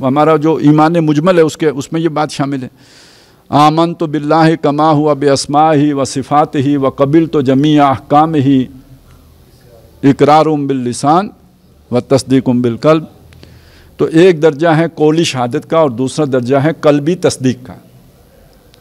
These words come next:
और ये इतनी जो है ना आम बात है, हमारे यहाँ तबलीगी जमात की सारी मेहनत है, किस चीज़ की मेहनत है जी?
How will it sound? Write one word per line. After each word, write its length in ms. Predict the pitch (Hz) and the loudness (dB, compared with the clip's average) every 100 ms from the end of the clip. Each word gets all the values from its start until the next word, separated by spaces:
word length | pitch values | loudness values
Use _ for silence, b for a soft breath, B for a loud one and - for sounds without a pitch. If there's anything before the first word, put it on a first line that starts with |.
| _ | _
और 120 | 175 175 | -2 2
ये 200 | 190 185 | 2 2
इतनी 680 | 180 208 226 220 220 202 | 0 -2 0 0 0 0
जो 180 | 151 165 | 0 2
है 80 | 165 | 2
ना 180 | 190 165 | 2 -2
आम 420 | - 151 165 143 | 0 2 2 0
बात 260 | 123 120 | -4 -2
है, 120 | 135 - b b | -8 -10 b b
हमारे 260 | 123 143 143 | -2 0 2
यहाँ 100 | 147 | 0
तबलीगी 380 | 143 135 151 160 | -2 -2 -2 -2
जमात 280 | 143 151 - | 0 -2 -2
की 100 | 156 | -2
सारी 280 | 143 151 | 0 0
मेहनत 360 | 156 151 170 151 | 2 0 0 0
है, 100 | 147 | 0
किस 240 | - 160 | 0 -4
चीज़ 160 | 170 143 | -2 -4
की 100 | 160 | -2
मेहनत 300 | 151 156 151 | -2 -2 -4
है 60 | 156 | -4
जी? 160 | 269 | -6